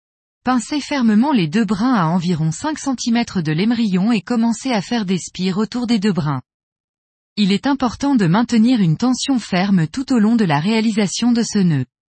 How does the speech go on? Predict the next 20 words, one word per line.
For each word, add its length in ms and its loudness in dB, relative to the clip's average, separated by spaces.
Continuez 600 0
de 120 0
faire 300 -4
des 100 0
spires 440 -4
en 100 0
descendant 520 0
vers 200 -2
l'émerillon. 520 2
Une 220 2
dizaine 420 -2
est 60 2
nécessaire. 720 -4
Resserrez 520 -2
les 140 0
spires 400 -4
le 120 0
plus 220 -6
fermement 480 2
possible. 560 -4